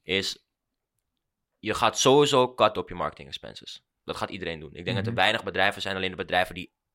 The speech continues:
Speaker 1: echt gewoon aan de top staan, die juist nu meer gaan besteden, omdat het eigenlijk relatief goedkoper is om
Speaker 2: Ja.
Speaker 1: je sales binnen te halen.
Speaker 2: Ja.
Speaker 1: Maar ik denk dat er heel weinig bedrijven zijn die nu echt videoproducties in gaan, gaan zetten.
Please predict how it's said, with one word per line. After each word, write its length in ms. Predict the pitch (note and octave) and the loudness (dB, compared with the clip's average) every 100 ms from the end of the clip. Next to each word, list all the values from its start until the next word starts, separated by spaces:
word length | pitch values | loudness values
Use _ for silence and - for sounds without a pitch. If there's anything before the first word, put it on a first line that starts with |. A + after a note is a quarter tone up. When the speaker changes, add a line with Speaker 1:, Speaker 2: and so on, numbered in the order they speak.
| - | 2
Speaker 1:
echt 260 | G#2+ G2 | 2 2
gewoon 260 | - G2+ F2+ | -2 -2 -2
aan 100 | F2 | -4
de 100 | F2+ | -2
top 180 | G#2+ - | -4 -2
staan, 320 | - G2 F#2+ | 4 4 4
die 160 | F#2 F2+ | -2 0
juist 300 | F#2 F#2 G2 | 0 0 -4
nu 240 | F#2+ G2+ | -8 -8
meer 360 | F#2+ F#2+ G2+ F#2 | -8 -2 0 0
gaan 160 | F2 | -2
besteden, 300 | F#2 - F#2 | -6 -2 -2
omdat 140 | G2+ F2+ | -2 -4
het 80 | - | -2
eigenlijk 320 | E2+ G2+ F#2 | -4 -4 -4
relatief 280 | F2 - - | -4 -6 -14
goedkoper 440 | F2+ - E2+ E2+ | -8 -2 -2 -2
is 120 | E2+ | -6
om 80 | B2+ | -4
Speaker 2:
Ja. 120 | A#2 G#2+ | -4 -4
Speaker 1:
je 60 | |
sales 220 | - E2+ | -6 -8
binnen 180 | E2 D#2 | -10 -12
te 60 | D2+ | -10
halen. 220 | C#2+ - _ - | -10 -12 _ -12
Speaker 2:
Ja. 200 | A#2+ A2 - - _ _ _ _ _ | -8 -8 -10 -20 _ _ _ _ _
Speaker 1:
Maar 440 | G#2 A2 G#2+ G#2 - | 2 8 8 8 2
ik 80 | |
denk 140 | G#2 G2 | 0 0
dat 100 | F#2+ | 0
er 60 | F#2 | 2
heel 160 | G2+ | 4
weinig 220 | G#2 F#2 | 4 4
bedrijven 300 | F2+ F2 E2 | 0 -4 -6
zijn 140 | - F2+ | -6 -10
die 80 | F2+ | -10
nu 60 | |
echt 100 | D2 - | -12 -12
videoproducties 560 | G#2 F2+ F2+ E2 - | -10 -8 -8 -12 -12
in 80 | - | -16
gaan, 180 | - - | -16 -16
gaan 140 | - | -16
zetten. 340 | - - - | -18 -18 -20